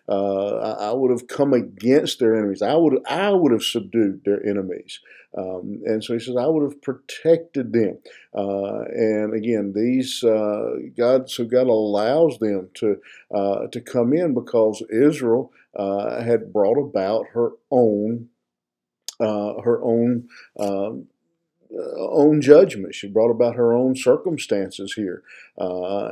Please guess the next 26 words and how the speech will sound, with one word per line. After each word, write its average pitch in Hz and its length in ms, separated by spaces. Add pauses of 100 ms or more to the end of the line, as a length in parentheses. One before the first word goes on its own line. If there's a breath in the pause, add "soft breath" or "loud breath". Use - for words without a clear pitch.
and 107 520
he 113 140
finishes 110 460
up, 139 220
he 127 100
says, 113 400 (320 soft breath)
uh, 98 400
"He 131 160
should 120 280
have 110 160
fed 160 480
them 117 180
also 120 500
with 107 200
the 107 80
finest 127 680
of 104 100
the 98 80
wheat, 127 460
and 104 140
with 101 220
honey 135 360
out 117 160
of 104 80
the 101 60
rock 113 460